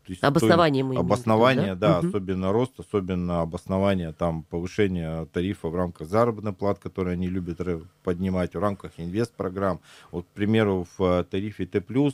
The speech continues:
Speaker 1: инвестпрограмма примерно, а, тринадцать процентов.
Speaker 2: Мгм.
Speaker 1: Это вот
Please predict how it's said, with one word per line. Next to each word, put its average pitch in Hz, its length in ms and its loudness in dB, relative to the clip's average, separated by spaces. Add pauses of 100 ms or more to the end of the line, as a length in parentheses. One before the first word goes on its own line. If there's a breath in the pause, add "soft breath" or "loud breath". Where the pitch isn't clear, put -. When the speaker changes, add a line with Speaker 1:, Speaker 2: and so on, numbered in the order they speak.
(120)
Speaker 1:
инвестпрограмма 98 880 -2
примерно, 98 720 -4 (440 soft breath)
а, 82 440 -6 (320)
тринадцать 104 420 0
процентов. 85 520 -8 (340)
Speaker 2:
Мгм. 151 280 2
Speaker 1:
Это 110 180 2
вот 101 160 2